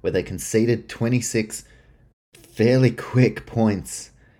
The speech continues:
Uh, I thought Storm, they were absolutely due for a bounce back. They had Tui coming back, they had Justin Olam, they had Tarek Sims making his club debut, uh, but it appears the cracks may be a little bit more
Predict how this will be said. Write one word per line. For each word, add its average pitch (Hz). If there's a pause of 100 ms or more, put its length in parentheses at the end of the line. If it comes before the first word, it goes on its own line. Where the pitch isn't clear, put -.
(360)
Uh, 90
I 107
thought 113
Storm, 110
they 95
were 87
absolutely 104
due 101
for 104
a 92
bounce 98
back. 98 (320)
They 180
had 202
Tui 117
coming 113
back, 110 (280)
they 98
had 95
Justin 107
Olam, 110 (600)
they 98
had -
Tarek 104
Sims 117
making 113
his 110
club 113
debut, 107 (560)
uh, 98
but 110
it 104
appears 123
the 123
cracks - (460)
may 110
be 127
a 120
little 117
bit 107
more 95